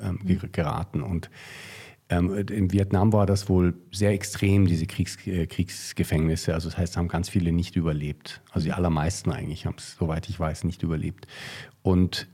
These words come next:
Speaker 1: der hat eben überlebt und, ähm, hat nicht nur selber überlebt, sondern hat, glaub ich, auch Leuten um sich herum geholfen,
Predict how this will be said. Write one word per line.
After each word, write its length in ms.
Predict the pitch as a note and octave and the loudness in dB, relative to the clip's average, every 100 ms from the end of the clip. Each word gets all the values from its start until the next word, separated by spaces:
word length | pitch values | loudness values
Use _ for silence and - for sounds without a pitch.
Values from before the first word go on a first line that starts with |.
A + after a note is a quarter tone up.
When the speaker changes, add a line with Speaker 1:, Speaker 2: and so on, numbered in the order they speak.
| - | 0
Speaker 1:
der 160 | F#2 | 4
hat 140 | A#2 - | 4 2
eben 200 | G#2 G2 | 0 2
überlebt 680 | E2+ E2+ D2+ C#2 C#2 - - _ - | 2 0 0 -4 -6 -12 -18 _ -6
und, 640 | F2+ F2 E2+ E2 - - - | -2 0 0 -2 -8 -16 -8
ähm, 380 | F2 E2+ E2+ E2+ | -4 -2 -2 -2
hat 300 | - - G#2 | -4 -2 2
nicht 140 | A2+ | 4
nur 140 | A2 F#2+ | 6 6
selber 280 | G2+ C3 B2+ | 6 4 4
überlebt, 380 | G#2+ G#2 A#2 - | 4 4 2 0
sondern 260 | G2+ G2 | 0 2
hat, 220 | G2 - | 2 0
glaub 160 | G2 F#2+ | 0 2
ich, 120 | F#2+ G2 | 2 0
auch 180 | F#2+ - - - - - - _ | -2 -4 -20 -20 -20 -20 -20 _
Leuten 360 | G#2 A2+ B2 G#2 | 2 4 4 4
um 160 | G#2+ | 4
sich 240 | G#2+ G2+ G2 | 2 0 0
herum 320 | F#2+ G2+ A#2 | 0 4 2
geholfen, 840 | G#2+ F#2 G#2 A2 - F#2+ G#2 G#2 | 4 4 4 4 4 4 4 2